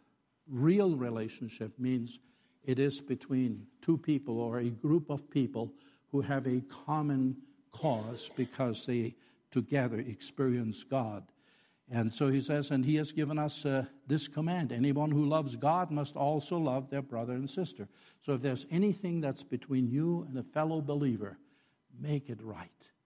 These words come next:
Allow God's Spirit to guide you into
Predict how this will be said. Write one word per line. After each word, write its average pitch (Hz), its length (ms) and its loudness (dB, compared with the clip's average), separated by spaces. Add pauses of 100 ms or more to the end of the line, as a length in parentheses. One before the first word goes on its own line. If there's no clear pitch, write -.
(480)
Allow 143 420 2
God's 131 560 0
Spirit 117 640 -2
to 117 260 -2 (200)
guide 143 380 0
you 127 120 2
into 117 500 -2